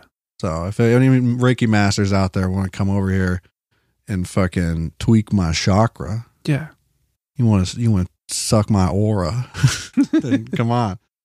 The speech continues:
Speaker 2: I just wanna
Speaker 1: Bring
Speaker 2: get
Speaker 1: it
Speaker 2: you
Speaker 1: on.
Speaker 2: ecstatic about my big food.
Speaker 1: Yeah. <laughs>
Speaker 2: So.
Speaker 1: Okay, you wanna do this guy?
Speaker 2: Let's play Animal Crossing.
Speaker 1: No.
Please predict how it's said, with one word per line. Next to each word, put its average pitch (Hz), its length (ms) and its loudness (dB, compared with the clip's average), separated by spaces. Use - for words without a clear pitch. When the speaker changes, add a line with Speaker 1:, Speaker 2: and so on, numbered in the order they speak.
Speaker 2:
I 160 140 0
just 196 180 -6
wanna 156 160 0
Speaker 1:
Bring 117 160 2
Speaker 2:
get 117 100 0
Speaker 1:
it 117 40 0
Speaker 2:
you - 80 2
Speaker 1:
on. 151 100 2
Speaker 2:
ecstatic 147 580 -2
about 139 380 -6
my 143 220 -2
big 139 260 -2
food. 147 520 -4
Speaker 1:
Yeah. 131 340 4
<laughs> - 40 4
Speaker 2:
So. - 400 -12
Speaker 1:
Okay, 98 300 0
you 107 140 -4
wanna 107 220 0
do 107 220 -2
this 117 280 -2
guy? 147 460 -2
Speaker 2:
Let's 208 220 -2
play 302 240 0
Animal 320 320 2
Crossing. 135 680 -6
Speaker 1:
No. 120 440 0